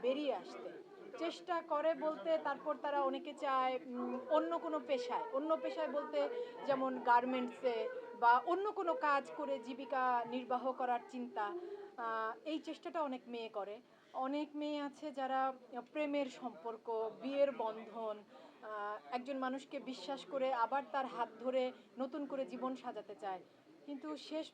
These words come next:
পর্যন্ত বেশিরভাগের ক্ষেত্রেই আমি এই তথ্যগুলো এই জন্য দি-, দিতে পারছি যে আমার, আহ, পরিচালক কাজ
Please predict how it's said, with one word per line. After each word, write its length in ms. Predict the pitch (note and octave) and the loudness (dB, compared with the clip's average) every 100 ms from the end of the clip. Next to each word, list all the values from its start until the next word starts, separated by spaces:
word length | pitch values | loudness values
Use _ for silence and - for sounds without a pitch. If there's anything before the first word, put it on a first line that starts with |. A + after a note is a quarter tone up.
| - | -6
পর্যন্ত 400 | D#4+ C4+ D#4+ E4 | -6 -4 -4 -4
বেশিরভাগের 720 | B3+ B3+ B3+ D#4+ C4+ C4+ C#4+ | 0 -2 0 -4 -4 -6 -8
ক্ষেত্রেই 460 | C#4+ C4+ - C4 | -6 -8 0 0
আমি 220 | C4+ B3 C4+ | 2 0 -2
এই 180 | C#4+ | -4
তথ্যগুলো 500 | C#4 D4 - D#4 D4+ | -6 -8 -10 -10 -6
এই 60 | D4+ | -6
জন্য 220 | D#4 D#4+ | -4 -6
দি-, 420 | C4 B3 - - | -6 -8 -14 -14
দিতে 240 | G3+ C#4 D#4+ | -10 -6 -2
পারছি 440 | D4+ C#4 - E4+ | -2 -2 -6 -8
যে 160 | C4 C#4+ | -2 -2
আমার, 240 | B3+ C4 C4 - - - | 0 0 -4 -10 -16 -10
আহ, 180 | A#3 G#3+ | -8 -6
পরিচালক 460 | C4 C4 D4 C#4+ D4+ | -6 -6 -6 -6 -6
কাজ 200 | - B3 | 0 0